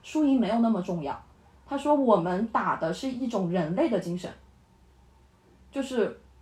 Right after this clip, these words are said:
所以我会觉得，就是如果女排精神单纯是指影片里面提到的这种爱国主义情怀的话，那我觉得真的，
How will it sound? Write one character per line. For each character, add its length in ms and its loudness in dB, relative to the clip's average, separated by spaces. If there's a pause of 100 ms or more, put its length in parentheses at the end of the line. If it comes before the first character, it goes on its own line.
(140)
所 200 -2
以 60 4
我 160 6
会 120 2
觉 140 -2
得， 140 -2
就 80 -4
是 100 -6
如 160 -2
果 200 0
女 180 0
排 240 -2
精 160 -4
神 160 -6
单 180 0
纯 160 -6
是 120 -8
指 160 -8
影 180 -6
片 220 -6
里 80 -4
面 140 -4
提 140 -10
到 140 0
的 80 -2
这 100 -6
种 280 -4
爱 160 2
国 160 0
主 140 -6
义 60 -4
情 280 -10
怀 180 -2
的 80 -6
话， 220 -2 (160)
那 120 -4
我 80 0
觉 120 -4
得 40 -2
真 160 -6
的， 280 -2